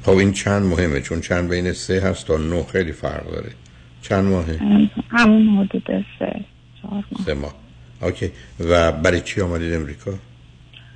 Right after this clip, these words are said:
Speaker 2: اه، دانشجوی دکترا هستم.
Speaker 1: بسیار عالی. رشته مهندسی هستی؟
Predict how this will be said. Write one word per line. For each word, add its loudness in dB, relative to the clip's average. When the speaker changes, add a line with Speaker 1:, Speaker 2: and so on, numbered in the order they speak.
Speaker 2:
اه، 6
دانشجوی 4
دکترا -2
هستم. -8
Speaker 1:
بسیار -4
عالی. -8
رشته -4
مهندسی -4
هستی؟ -6